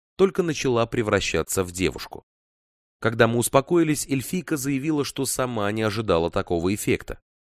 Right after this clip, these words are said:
добавив, что это на более высоких уровнях, наверное, можно осуществлять полный контроль. Продолжать не стали, решив немного отдохнуть и продолжить путь. Когда я проснулся, то понял,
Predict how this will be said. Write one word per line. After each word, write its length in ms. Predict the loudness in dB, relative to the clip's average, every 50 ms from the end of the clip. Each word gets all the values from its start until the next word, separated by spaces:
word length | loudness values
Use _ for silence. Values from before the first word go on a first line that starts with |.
| _ _ _ _ _ _
добавив, 520 | 4 6 6 8 10 8 8 8 4 2
что 180 | 0 2 6 6
это 160 | 6 6 4
на 140 | 0 -2 -2
более 320 | 0 0 2 2 4 2
высоких 580 | 2 2 -2 0 0 0 0 0 -4 -6 -4 -4
уровнях, 480 | -2 0 2 2 2 0 -2 -10 -8 -4
наверное, 420 | -4 0 2 2 2 2 -2 -2
можно 280 | -2 -2 -2 0 -2 -2
осуществлять 720 | -2 -4 -8 -8 -8 -10 -8 -2 0 0 0 0 0 -6
полный 380 | -4 0 0 2 2 2 -2 -2
контроль. 520 | 0 -2 -2 -2 -2 -2 -2 -2 -4 -8 -20 _ _ _ _ _ _ _ _ _ _ _ _
Продолжать 520 | 0 2 4 4 4 4 4 0 0 0 -2
не 100 | -4 -4
стали, 440 | -4 0 0 0 0 0 -2 -10 _ _ _ _ _ _ _ -2
решив 400 | 0 2 2 2 0 -2 -2 0
немного 400 | -4 -2 0 0 0 2 4 4
отдохнуть 580 | 2 6 4 2 2 2 -2 -2 -2 -2 -4 -6 -6
и 80 | -8
продолжить 680 | -4 0 -2 -2 0 0 0 0 0 -2 -4 -6 -6 -8
путь. 360 | -8 -8 -8 -8 -10 -18 _ _ _ _ _ _ _ _ _ _ _ _ _ _ _ _
Когда 260 | -6 -4 0 4 4
я 60 | 4
проснулся, 560 | 4 4 4 4 4 4 2 2 2 2 -2 -2
то 160 | 0 -2 -4
понял, 440 | -2 0 0 0 0 0 -4 -12